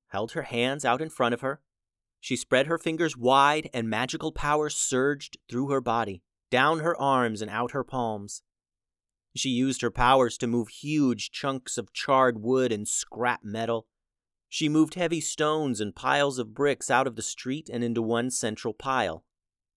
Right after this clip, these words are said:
And she did it all with a flick of her wrist. The others looked on in amazement. They had seen her powers before, but here they saw it up close, as she moved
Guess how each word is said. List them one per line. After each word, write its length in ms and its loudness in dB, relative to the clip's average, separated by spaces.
And 120 -6
she 140 -6
did 200 0
it 80 4
all 280 6
with 120 -2
a 60 0
flick 260 -8
of 60 -8
her 120 0
wrist. 400 -4
The 160 0
others 320 2
looked 300 -2
on 300 0
in 140 -6
amazement. 640 -6
They 140 0
had 160 -4
seen 320 -4
her 120 2
powers 480 2
before, 680 0
but 320 -4
here 420 0
they 140 -4
saw 300 0
it 80 2
up 180 -2
close, 480 -6
as 140 0
she 220 -2
moved 340 0